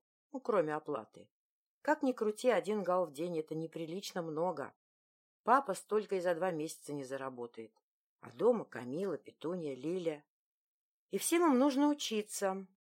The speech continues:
Но, с другой стороны, мужская команда и возможность пропасть на одной из многочисленных станций, даже неизвестно какой системы.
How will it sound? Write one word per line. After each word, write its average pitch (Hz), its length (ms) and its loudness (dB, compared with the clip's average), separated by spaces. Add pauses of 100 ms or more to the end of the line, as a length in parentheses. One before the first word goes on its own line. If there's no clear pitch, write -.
(280)
Но, 214 140 0
с 220 40 -2
другой 285 300 2
стороны, 165 380 0
мужская 294 400 2
команда 160 600 0 (440)
и 175 80 -2
возможность 220 560 2
пропасть 214 480 0
на 170 160 0
одной 170 220 -2
из 156 100 -6
многочисленных 170 680 -2
станций, 151 540 -6
даже 160 300 -2
неизвестно 170 440 -4
какой 156 280 -8
системы. 147 600 -10